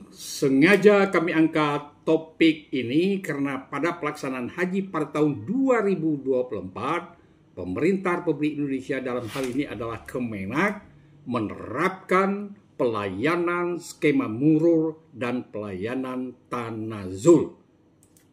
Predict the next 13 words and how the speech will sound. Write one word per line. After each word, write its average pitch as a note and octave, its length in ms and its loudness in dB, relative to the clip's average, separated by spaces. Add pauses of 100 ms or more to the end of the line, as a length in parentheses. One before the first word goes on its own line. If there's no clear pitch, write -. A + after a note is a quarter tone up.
(160)
Salah C3 400 -4
pa-, - 160 -12
pada D3+ 400 -2
pelaksanaan B2 560 -4
haji C3+ 240 -6
tahun A2+ 160 -6
dua G#2+ 80 -4
ribu G#2+ 320 -8
dua G2+ 160 -6
puluh G2 80 -18
empat G#2 160 -12
yang G2+ 160 -8
lalu. D3+ 320 2